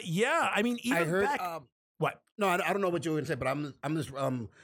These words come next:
Speaker 2: again, scrolling through
Speaker 1: I was
Speaker 2: here.
Speaker 1: just gonna say that my ass itches, but
Speaker 2: Um, oh, okay. Go ahead and scratch it, dude. Be, do, do you, man?
Speaker 1: All right, good. Well, nobody can see us anyway, so.
Speaker 2: Yeah, so, um, Wonder Woman eighty-four.
Speaker 1: Yes.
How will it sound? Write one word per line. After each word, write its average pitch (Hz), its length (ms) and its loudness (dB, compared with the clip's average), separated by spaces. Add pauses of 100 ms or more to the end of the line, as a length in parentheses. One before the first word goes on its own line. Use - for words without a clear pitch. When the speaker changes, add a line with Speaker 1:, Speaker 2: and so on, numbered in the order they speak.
(160)
Speaker 2:
again, 143 200 0
scrolling 139 300 -2
through 143 120 -2
Speaker 1:
I - 20 2
was 151 80 2
Speaker 2:
here. 123 60 2
Speaker 1:
just 127 100 0
gonna 147 80 -2
say 160 120 0
that 131 80 -2
my 123 120 -2
ass 127 260 0
itches, 110 280 -4
but 151 200 -2
Speaker 2:
Um, - 100 -12
oh, 135 180 -2 (100)
okay. 160 240 -4
Go - 120 -2
ahead 143 100 4
and 170 80 0
scratch 196 260 -4
it, 139 80 -6
dude. 143 160 0
Be, 156 120 0
do, 147 300 0
do 151 140 2
you, 233 180 0
man? 240 300 0 (100)
Speaker 1:
All - 80 0
right, 220 180 0
good. 233 200 0
Well, 196 160 -2
nobody 285 220 2
can 214 100 0
see 233 160 2
us 196 120 0
anyway, 175 280 0
so. 220 160 0
Speaker 2:
Yeah, 135 180 -2
so, 190 280 -8 (520)
um, 151 360 0 (200)
Wonder 165 240 2
Woman 190 360 0
eighty-four. 160 600 0 (420)
Speaker 1:
Yes. 131 500 0